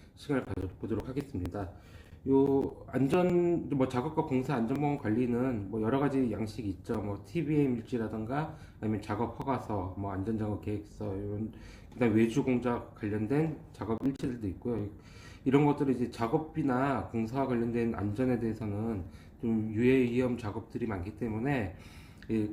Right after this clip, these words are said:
작성돼야 될 서류가 좀 많-, 많습니다. 그래서 우리가 점검을 할 때도 이 서류들이 잘 그 작성이 된지 꼼꼼하게 볼 필요가 있거든요. 어, 대충 뭐, 먼저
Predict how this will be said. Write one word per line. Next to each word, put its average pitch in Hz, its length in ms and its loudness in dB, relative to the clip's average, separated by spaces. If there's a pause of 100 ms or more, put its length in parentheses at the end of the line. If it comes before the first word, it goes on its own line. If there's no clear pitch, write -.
작성돼야 151 460 4
될 135 80 4
서류가 180 400 0
좀 135 140 -4
많-, 98 240 -4 (160)
많습니다. 101 640 -4
그래서 120 200 0
우리가 117 480 0 (300)
점검을 127 380 4
할 165 180 -4
때도 113 540 0
이 113 100 0
서류들이 127 880 0 (280)
잘 113 600 0 (200)
그 101 260 -4
작성이 131 380 2
된지 107 300 0
꼼꼼하게 127 960 0 (240)
볼 104 180 -2
필요가 151 300 0
있거든요. 98 600 -2 (640)
어, 101 460 -6
대충 170 420 2
뭐, 147 120 6
먼저 139 360 6